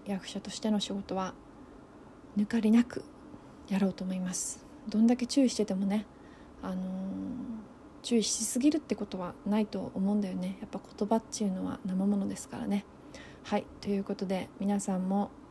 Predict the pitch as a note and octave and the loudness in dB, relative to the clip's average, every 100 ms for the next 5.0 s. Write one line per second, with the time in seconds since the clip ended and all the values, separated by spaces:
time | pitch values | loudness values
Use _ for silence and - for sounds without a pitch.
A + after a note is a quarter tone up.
0 | - - - - - F#3+ F3+ F3+ - B3 | -20 -20 -20 -16 -6 -4 -4 -4 -6 -6
1 | A3+ G3+ - - - - - - G3 F#3+ | -6 -10 -14 -20 -20 -20 -8 0 2 2
2 | F3+ F3+ F3+ - F#3 F#3+ - - - - | 0 -2 -4 -6 -4 -4 -6 -14 -20 -20
3 | - - - - F#3+ F3+ - - F3+ F#3+ | -20 -20 -20 -12 -6 -2 -2 -2 -2 -2
4 | G3+ G#3+ - A3 G#3 - - - A3 G3+ | 2 2 4 4 2 0 -12 -8 -2 -2